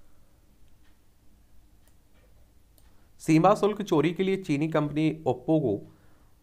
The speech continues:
ओप्पो को चार हजार तीन सौ, तीन सौ नवासी करोड़ का नोटिस। ये आप देखिए, ये कंपनियां होती हैं, ये भी घोटाला कहती रहती हैं।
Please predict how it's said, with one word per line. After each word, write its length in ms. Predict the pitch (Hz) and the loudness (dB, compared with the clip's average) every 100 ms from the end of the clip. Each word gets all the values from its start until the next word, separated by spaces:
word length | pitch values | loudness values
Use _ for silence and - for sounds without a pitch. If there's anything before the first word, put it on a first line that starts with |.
| - - 127 | -20 -6 0
ओप्पो 420 | 139 - 175 175 | 2 2 0 2
को 280 | 175 180 165 | 4 4 2
चार 500 | - 151 139 165 170 | 2 6 8 8 6
हजार 320 | 151 147 151 | 4 4 4
तीन 300 | 147 139 135 | 0 -6 -6
सौ, 560 | - - 131 120 110 - - - - - - - - - - - - - - - - | -6 -4 0 0 -2 -8 -20 -20 -20 -20 -20 -20 -20 -20 -20 -20 -20 -20 -20 -6 2
तीन 200 | 156 160 | 4 4
सौ 100 | 160 | 4
नवासी 360 | 131 143 160 | 8 8 6
करोड़ 300 | 156 143 139 | 0 2 2
का 120 | 147 | 2
नोटिस। 580 | 135 131 127 - 120 - - - - - | 2 0 -2 -4 -6 -6 -20 -20 -12 2
ये 80 | |
आप 140 | 123 127 | 6 6
देखिए, 300 | 151 170 208 | 4 -2 -2
ये 80 | 185 | 0
कंपनियां 500 | 151 143 160 196 180 | 0 -2 -2 0 0
होती 180 | 175 | 0
हैं, 80 | 202 | -2
ये 120 | 151 | 0
भी 100 | 170 | 0
घोटाला 460 | 165 120 139 147 151 | -2 -2 2 4 4
कहती 360 | 143 110 110 107 | 2 -2 -2 -2
रहती 300 | 107 104 113 | -2 -4 -8
हैं। 180 | 123 | -10